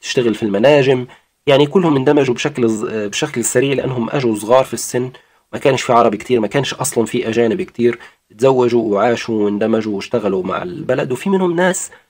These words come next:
آه، عملوا تجارة يعني، واشتغلوا، عملوا، أسسوا شركات لوحدهم، واشتغلوا بشكل، بشكل كتير كويس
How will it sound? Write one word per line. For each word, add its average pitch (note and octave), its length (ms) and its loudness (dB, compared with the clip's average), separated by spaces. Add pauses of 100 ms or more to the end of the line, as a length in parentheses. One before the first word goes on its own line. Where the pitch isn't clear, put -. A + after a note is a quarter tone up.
(260)
آه، A2 1160 -2
عملوا C3+ 300 2
تجارة B2+ 400 6
يعني، F#2+ 200 2
واشتغلوا، G2+ 840 -2
عملوا، A2+ 380 0
أسسوا A2 340 -6
شركات A2+ 480 -2
لوحدهم، A2+ 500 -4
واشتغلوا A2 400 -4
بشكل، - 500 -6
بشكل A2 260 -8
كتير A#2 220 -2
كويس G#2 460 -6